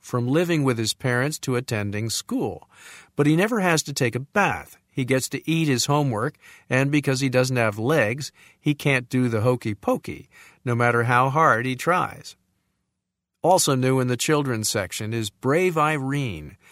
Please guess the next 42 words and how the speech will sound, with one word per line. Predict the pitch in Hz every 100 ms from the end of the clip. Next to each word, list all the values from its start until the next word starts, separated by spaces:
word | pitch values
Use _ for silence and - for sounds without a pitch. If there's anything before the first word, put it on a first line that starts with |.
| - -
in | 127 120
contracted | 110 120 - 131 143 143 123
U | 123 127
E | 120 117
B | 110 98 123
for | 117 113
ages | 107 107 123 -
three | 117 110 110
to | 131
eight. | 123 123 92 - - _ _ _ _ -
Irene's | 175 226 185 170 131
mother | 120 117 139
is | 143
a | 135
dressmaker, | 143 160 - 123 90 - 73 - _ _ _
and | 131 135
one | 165 196 147
day | 131 117 110
when | 127 123
she's | - 123 117 -
scheduled | - - 175 160 139 120
to | 120
deliver | 110 113 143 123
a | 104
ball | 95 120 135 160
gown | 127 95 90 98
to | 117
the | 101
Duchess | 101 135 156 - 90 -
to | - 113
wear | 113 127
that | 123 127
evening, | 123 131 117 - _ _ - - - -
she | 147 135
isn't | 165 - 240
feeling | - 208 180 160
well | 123 131 131
enough | 113 110 -
to | 135
make | 120 113
the | 120
delivery, | 123 147 190 127 104 -